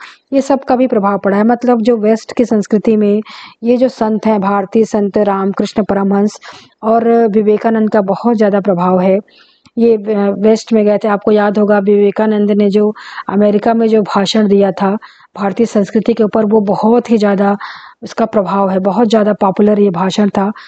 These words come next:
और अभी भी इसकी अमिट छाप हमें दिखाई देती है। कुछ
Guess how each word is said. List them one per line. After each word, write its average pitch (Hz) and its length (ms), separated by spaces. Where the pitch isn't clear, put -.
और 220 100
अभी 220 280
भी 254 200
इसकी 220 840
अमिट 254 400
छाप 214 360
हमें 202 520
दिखाई 196 300
देती 185 320
है। 175 320
कुछ - 540